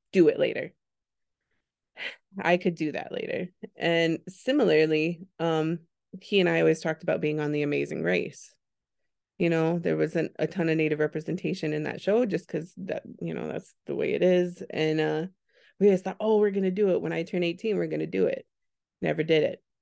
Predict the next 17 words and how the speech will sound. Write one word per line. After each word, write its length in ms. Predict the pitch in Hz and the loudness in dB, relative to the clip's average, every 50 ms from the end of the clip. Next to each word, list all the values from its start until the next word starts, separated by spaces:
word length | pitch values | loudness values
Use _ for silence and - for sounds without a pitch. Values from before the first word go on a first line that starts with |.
| _ _ _ _ _ _ _ _ _ _ - | _ _ _ _ _ _ _ _ _ _ -4
You 100 | 185 180 | -2 0
know, 160 | 175 175 180 | 0 0 0
and 160 | - - 202 | 0 2 4
there's 160 | 208 208 202 | 4 4 4
been 140 | 202 214 214 | 4 2 2
a 60 | 214 | 4
lot 220 | 208 214 220 233 240 | 4 2 2 2 2
of 80 | 226 | 2
moments 460 | 208 202 214 233 233 202 190 196 - 185 | 0 0 -2 -2 0 0 -2 -2 -2 -4
in 60 | 175 | -4
my 140 | 165 160 160 | -4 -2 -2
life 340 | 165 175 190 202 196 190 | -2 0 0 0 -2 -2
that 160 | - 180 160 160 | 0 0 0 0
are 80 | 156 | 0
like 260 | 156 151 151 147 - - | 0 0 -2 -2 -4 -6
that 320 | 160 156 156 156 - - | -6 -4 -2 -4 -4 -6
where 420 | - 170 160 156 156 156 156 165 | -6 -4 -2 0 0 0 -2 -2